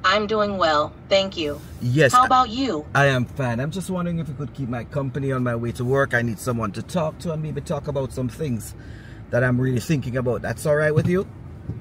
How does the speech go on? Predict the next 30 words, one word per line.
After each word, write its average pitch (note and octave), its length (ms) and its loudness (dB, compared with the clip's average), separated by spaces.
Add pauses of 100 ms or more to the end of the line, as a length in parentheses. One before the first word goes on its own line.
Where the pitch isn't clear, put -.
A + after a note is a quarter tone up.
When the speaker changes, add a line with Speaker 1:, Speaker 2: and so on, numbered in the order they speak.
(2250)
Speaker 1:
Absolutely. G#4+ 800 2
I'd E4+ 160 2
love D#4 360 2
to D4+ 80 -2
keep C#4 200 -2
you C4 100 -2
company. - 460 -2 (360)
What's G#3+ 300 0
on D#4 140 2
your E4+ 120 0
mind? E4+ 420 -4 (260)
Speaker 2:
Well, C#3+ 400 4
you B2 160 2
know, D3 180 4
I've C#3+ 220 4
always B2+ 320 4
been A#2 180 0
looking - 240 -4
at G#2 140 -6
artificial G#2 600 -4
intelligence, G#2+ 720 -2
and G#2 440 -2 (680)
I B2+ 80 2
just C3 220 0
wanted C3+ 260 0
some B2 160 -2
information A#2 640 -2
from G#2 240 -4
you, F#2+ 100 -4
really. F#2+ 400 -4